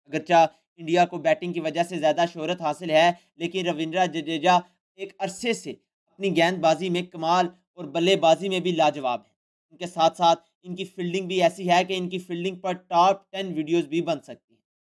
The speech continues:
आज की वीडियो में भी हम इनका उस्मान ख्वाजा को रन आउट करने का अंदाज दिखाएंगे। जैसा कि उस्मान ख्वाजा गेंद को ऑफ साइड पर खेलते हैं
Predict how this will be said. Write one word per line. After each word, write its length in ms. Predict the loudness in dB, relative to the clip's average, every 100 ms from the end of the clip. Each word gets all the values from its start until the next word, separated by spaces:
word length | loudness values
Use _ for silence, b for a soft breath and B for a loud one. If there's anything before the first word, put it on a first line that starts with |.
| _ -4
आज 200 | -2 -2
की 120 | -4
वीडियो 280 | -6 -2 0
में 160 | 0 0
भी 240 | 0 -4 B B
हम 160 | -6 -4
इनका 460 | -4 2 4 2 b _ _
उस्मान 360 | -8 -2 -2 0
ख्वाजा 340 | 0 2 2
को 120 | 2
रन 220 | 0 2
आउट 180 | 0 -2
करने 260 | -2 -2 -2
का 120 | -4
अंदाज 380 | -6 0 2 2
दिखाएंगे। 580 | 0 -4 -2 2 4 2 B -6
जैसा 240 | -6 -4
कि 100 | -6
उस्मान 420 | -6 -6 -2 -2 -2
ख्वाजा 340 | -2 0 2
गेंद 320 | 2 0 0
को 240 | -2 -4 -4 B 0
ऑफ 180 | 0 2
साइड 300 | 2 2 2
पर 140 | -2
खेलते 420 | -2 -8 -6 -4
हैं 260 | -2 -2